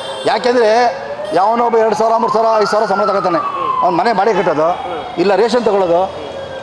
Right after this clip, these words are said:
ಈಗ ಒಂದು ಹತ್ತು ಕೆ ಜಿ, ಒಂದು ಐದು ಜನ ಇರ್ತಾರೆ, ಮೂ-, ನಾಲ್ಕು ಜನ ಇರ್ತಾರೆ ಅನ್ಕೊಳ್ಳಿ, ಇಪ್ಪತ್ತು ಕೆಜಿ ಅಕ್ಕಿ ಕೊಡ್ತಾರೆ ಅವ್ರಿಗೆ. ಹೆಂಗೋ ಜೀವನ ನಡೀತಾ ಇರ್ತದೆ ಅಕ್ಕಿಲಿ. ಬಿಡು, ಸಣ್ಣ ಪುಟ್ಟ ಬೇರೆ ಸಾಮಾನು ತಗೋತಾರೆ. ಸಾ-, ಸಾರ ಸಗಟಕ್ಕೆ ರದ್ದು ಮಾಡ್ಬಿಟ್ರೆ ಅವ್ರು ಎಲ್ಲಿ ಹೋಗ್ತಾರೆ?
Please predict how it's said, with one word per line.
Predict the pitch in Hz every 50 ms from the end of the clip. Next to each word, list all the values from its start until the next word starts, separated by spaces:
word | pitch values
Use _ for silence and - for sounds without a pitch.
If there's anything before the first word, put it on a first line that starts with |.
| - - 185
ಈಗ | 185 208
ಒಂದು | 208 226 214 208 202
ಹತ್ತು | 196 196 220 220
ಕೆ | 214 220
ಜಿ, | 254 254 254 - - 208
ಒಂದು | 202 196
ಐದು | 208 240 202
ಜನ | 220 240
ಇರ್ತಾರೆ, | 254 240 247 226 214 202 - - 208
ಮೂ-, | 196 196
ನಾಲ್ಕು | 185 190 247 247 190
ಜನ | 240 254
ಇರ್ತಾರೆ | 269 247 214 175 233 233
ಅನ್ಕೊಳ್ಳಿ, | 214 202 175 - - - - - 196
ಇಪ್ಪತ್ತು | 180 - - 285 269 185 -
ಕೆಜಿ | 233 233 269
ಅಕ್ಕಿ | 190 - 254
ಕೊಡ್ತಾರೆ | - 214 190 202 185
ಅವ್ರಿಗೆ. | 180 156 143 139 - - - - - - - - - - - - - 147
ಹೆಂಗೋ | 196 220 220 208
ಜೀವನ | 165 190 196 190 180
ನಡೀತಾ | 170 165 160 143 160
ಇರ್ತದೆ | 151 - 139 135 - - - 156
ಅಕ್ಕಿಲಿ. | 151 - 202 196 160 147 - - - - - - - - - - - - - 151
ಬಿಡು, | 175 185 147 - -
ಸಣ್ಣ | - 165 175 180
ಪುಟ್ಟ | 165 175 175 180
ಬೇರೆ | 156 170 175 180
ಸಾಮಾನು | 165 165 180 180 165 160
ತಗೋತಾರೆ. | 151 147 151 135 120 - - - - - 220 - -
ಸಾ-, | 226 214 226 220 208 185
ಸಾರ | 202 240 277 -
ಸಗಟಕ್ಕೆ | 226 247 269 233 247 220
ರದ್ದು | 214 208 202 180 226
ಮಾಡ್ಬಿಟ್ರೆ | 247 233 240 233 190 147 143 156
ಅವ್ರು | 185 - - 156 151 135 - 151 165 196
ಎಲ್ಲಿ | 226 269
ಹೋಗ್ತಾರೆ? | 285 233 - 262 240 202